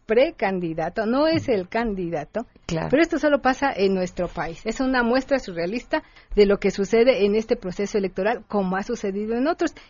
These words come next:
Speaker 1: Y tiene mucho que ver, pues, nuestra ley electoral, ¿no?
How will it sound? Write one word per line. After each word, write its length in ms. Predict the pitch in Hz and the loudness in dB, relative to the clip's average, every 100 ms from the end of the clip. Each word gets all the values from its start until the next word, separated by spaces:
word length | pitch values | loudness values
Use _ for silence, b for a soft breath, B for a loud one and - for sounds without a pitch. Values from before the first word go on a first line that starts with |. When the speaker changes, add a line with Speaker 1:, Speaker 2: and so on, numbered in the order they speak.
| b | b
Speaker 1:
Y 80 | |
tiene 220 | 277 330 339 | 2 6 6
mucho 220 | 320 320 | 4 2
que 140 | - | 4
ver, 160 | 262 311 | 4 4
pues, 220 | - 214 196 | 2 0 0
nuestra 300 | 185 190 185 | -4 -2 0
ley 200 | 196 208 | 2 0
electoral, 560 | 196 175 - 160 147 | -2 -2 -4 -4 -4
¿no? 140 | 185 | -4